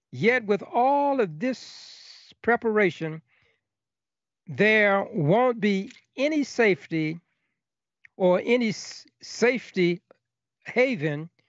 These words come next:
which will secure the masses.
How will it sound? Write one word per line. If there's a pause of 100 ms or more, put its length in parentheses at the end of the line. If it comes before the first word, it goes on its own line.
(720)
which
will
secure (420)
the
masses.